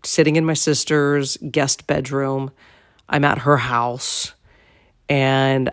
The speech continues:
I am getting out of <laughs> isolation and still being in quarantine because I got covid. And I'm good. This,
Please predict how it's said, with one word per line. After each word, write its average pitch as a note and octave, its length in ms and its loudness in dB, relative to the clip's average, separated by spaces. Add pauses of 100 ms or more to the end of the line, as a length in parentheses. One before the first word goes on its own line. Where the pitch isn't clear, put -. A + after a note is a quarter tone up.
I C3+ 720 2
am C3 840 -4 (680)
getting E3 260 6
out C#3+ 220 4
of C3+ 340 0
<laughs> - 60 0
isolation C#3 920 2
and C3 120 -4
still D3+ 220 2
being C#3+ 180 4
in C#3 160 -2
quarantine C#3 640 0
because C#3 540 0 (720)
I D3+ 80 2
got C#3 160 2
covid. B2 460 -4 (1300)
And F#3 140 8
I'm G3 120 6
good. C#3+ 340 6 (420)
This, D3 180 2